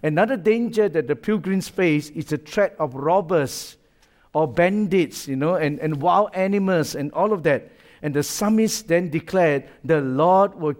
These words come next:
keep you from all harm," and all means all. I, I remember, um,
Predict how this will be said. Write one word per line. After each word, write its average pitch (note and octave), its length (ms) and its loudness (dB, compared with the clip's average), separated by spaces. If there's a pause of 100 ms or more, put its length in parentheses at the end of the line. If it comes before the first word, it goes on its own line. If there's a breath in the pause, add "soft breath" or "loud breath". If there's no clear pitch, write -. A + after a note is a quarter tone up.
keep A3+ 360 -6
you G3 160 0
from D3+ 260 -2 (120)
all G3 680 4 (100)
harm," A#2+ 500 -2 (280 soft breath)
and A#2 240 -6
all C3+ 280 2
means B2+ 420 -2 (200 soft breath)
all. A2 400 -6 (1400 soft breath)
I, D3+ 40 -4
I D3+ 240 0
remember, F#3+ 720 2
um, A#2 380 -2